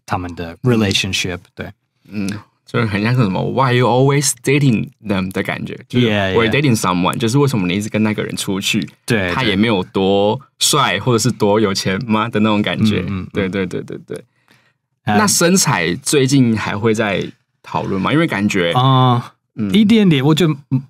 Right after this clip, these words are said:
Speaker 1: 我年龄，我的美国的朋友好像会，对，我们会，不会觉得是什么，like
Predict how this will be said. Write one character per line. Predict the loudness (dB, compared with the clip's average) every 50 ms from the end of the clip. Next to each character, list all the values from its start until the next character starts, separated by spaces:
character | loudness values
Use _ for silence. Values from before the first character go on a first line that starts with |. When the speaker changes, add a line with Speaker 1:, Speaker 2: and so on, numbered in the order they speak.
| _ -2
Speaker 1:
我 | 0 2 4 4 4
年 | 4 4 4 4
龄， | 4 2 2 0 -2 -4 -8 _
我 | -2 0 2 2
的 | 2 2 0 0 0 0 -2 -4 -6 -10 _ -8
美 | -2 2 2 2 2 2
国 | 0 0 -2
的 | -2 -2 -4
朋 | -4 -4 -4 -4 -2
友 | -2 -2 -4 -4 -8 -12 _ _ _
好 | _ -6 -4 -4
像 | -2 -4 -4
会， | -4 -6 -6 -6 -8 -12 _ _ -4
对， | -4 -2 -2 -2 -2
我 | -2 -2
们 | -2 -2 -4
会， | -6 -6 -6 -6 -6 -8 -10 -12 -16 _ _ _ _ _ -20 -20 -20 _ -20 -20 -20 -18 -14 -14 -14 -14 -14 _ _ _ _ _ _ _ _ -20 -20 -20 _ _ -20 -20 _ _
不 | 2 2
会 | 2 2 2
觉 | 2 0 0
得 | 0 0
是 | 0 -2 -4 -4
什 | -2 -2 -2
么， | -2 0 0 -2 -2 -4 -8 -12 _ _ _
like | -10 -8 -8 -10 -12 -16 -20